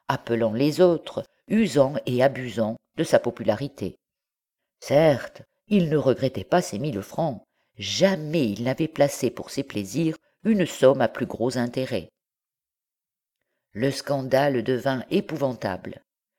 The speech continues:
lorsque deux jours après, on vit revenir Clairon. Sauvert lui acheta une robe de soie et la promena une semaine dans Marseille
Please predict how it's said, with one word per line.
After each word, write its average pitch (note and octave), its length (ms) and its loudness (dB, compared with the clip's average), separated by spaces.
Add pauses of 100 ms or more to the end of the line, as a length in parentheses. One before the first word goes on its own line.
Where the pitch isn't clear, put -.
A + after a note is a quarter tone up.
(260)
lorsque A2+ 340 0
deux B2+ 160 0
jours C3 220 -2
après, E3+ 460 0 (360)
on A#2 200 -2
vit A2 280 0
revenir A#2+ 580 -4
Clairon. B2+ 460 -2 (1000)
Sauvert C#3+ 560 0
lui A2 160 0
acheta A2+ 440 0
une G#2 180 -2
robe F#2+ 260 -6
de F#2 100 -6
soie A#2 440 -4 (360)
et G#3+ 120 0
la F#3+ 100 6
promena A2+ 600 -2
une D3 200 -4
semaine G#2+ 480 -2
dans A#2 160 0
Marseille A2+ 680 -2